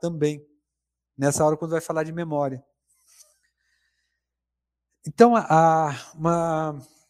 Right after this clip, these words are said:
tem um programa nos Estados Unidos, da Healing Arts Program,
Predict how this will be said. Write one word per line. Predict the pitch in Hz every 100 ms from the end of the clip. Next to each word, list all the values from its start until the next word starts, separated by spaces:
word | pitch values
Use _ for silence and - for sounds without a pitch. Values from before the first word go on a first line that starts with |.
| _ _ _
tem | 190
um |
programa | 202 214 156 165 185 156
nos | 151
Estados | 147 165 143
Unidos, | 143 170 190 135
da | 147 139
Healing | 190 208 170
Arts | 156 156 -
Program, | - 151 180 202